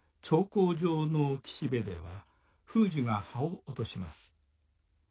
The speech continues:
病気で伏せっています部屋の外は、ともすれば雨になります。五句目と六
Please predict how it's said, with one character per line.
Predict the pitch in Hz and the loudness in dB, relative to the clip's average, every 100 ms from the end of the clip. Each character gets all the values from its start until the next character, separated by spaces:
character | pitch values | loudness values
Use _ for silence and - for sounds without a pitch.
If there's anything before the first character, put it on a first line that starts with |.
| _ _ _ - | _ _ _ -2
病 | 147 190 | 4 4
気 | 185 | 4
で | 151 156 | 0 0
伏 | 147 | 0
せ | 185 | -2
っ | |
て | 175 - 104 | -2 -6 -6
い | 95 | -6
ま | 101 | -8
す | 92 - 85 - | -10 -12 -14 -8
部 | 113 | -4
屋 | |
の | 147 147 | 0 -2
外 | - - 95 | -4 -8 -8
は、 | 85 95 - _ _ _ _ | -8 -14 -18 _ _ _ _
と | - 233 | 0 2
も | 240 | 2
す | - 170 | 0 -2
れ | 170 | -2
ば | 175 185 - - | -2 -4 -6 -4
雨 | 135 120 | -2 0
に | 120 226 | 0 0
な | 127 | 0
り | 95 | -6
ま | 87 87 | -10 -12
す。 | - _ _ _ _ _ _ _ _ _ _ _ _ _ _ _ _ _ _ _ _ _ _ _ _ _ _ _ | -18 _ _ _ _ _ _ _ _ _ _ _ _ _ _ _ _ _ _ _ _ _ _ _ _ _ _ _
五 | 127 | -8
句 | 117 147 | -2 0
目 | 127 | 0
と | - | -4
六 | 92 85 | -12 -14